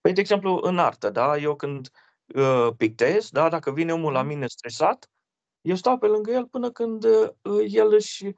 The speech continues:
Speaker 1: intră în stare așa naturală și lasă curgă, până se poate exprima natural, fără să
Speaker 2: Păi ce treabă ai cu omul? Care om când pictezi tu?
Speaker 1: Păi, eu am, de exemplu, o școală de artă, da, și
Speaker 2: Portrete?
Speaker 1: Nu, uh,
Speaker 2: Ah.
Speaker 1: artă, în general, pictează, da?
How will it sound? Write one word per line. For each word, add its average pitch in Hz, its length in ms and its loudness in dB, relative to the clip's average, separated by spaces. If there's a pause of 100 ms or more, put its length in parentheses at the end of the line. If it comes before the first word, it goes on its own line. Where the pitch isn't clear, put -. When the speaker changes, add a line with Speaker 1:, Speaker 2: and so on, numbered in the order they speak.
(260)
Speaker 1:
intră 208 280 0
în 190 60 0
stare 185 320 2
așa 156 200 0
naturală 151 600 0
și 254 160 -8
lasă 247 300 -2
curgă, 165 380 -4 (360)
până 190 180 -2
se 196 160 0
poate 208 240 -2
exprima 196 460 -4
natural, 175 420 0
fără 214 260 2
să 196 340 -6 (140)
Speaker 2:
Păi 233 100 -4
ce 269 140 -2
treabă 240 260 2
ai 208 120 2
cu 208 120 -8
omul? 156 240 -4
Care 185 260 -2
om 147 240 -8
când 147 200 -14
pictezi - 440 -20
tu? - 160 -20 (180)
Speaker 1:
Păi, 208 300 0 (120)
eu 208 200 2
am, 196 160 -2
de 175 60 -8
exemplu, 180 300 -10
o 175 40 -10
școală 156 300 -4
de 131 140 -4
artă, 135 220 -4
da, - 80 -2
și 147 60 -2
Speaker 2:
Portrete? 208 600 -2 (840)
Speaker 1:
Nu, 156 440 2
uh, 240 280 -4
Speaker 2:
Ah. 214 120 -6
Speaker 1:
artă, 202 280 2
în 185 100 -12
general, 190 260 0
pictează, 139 640 -6
da? 226 220 -8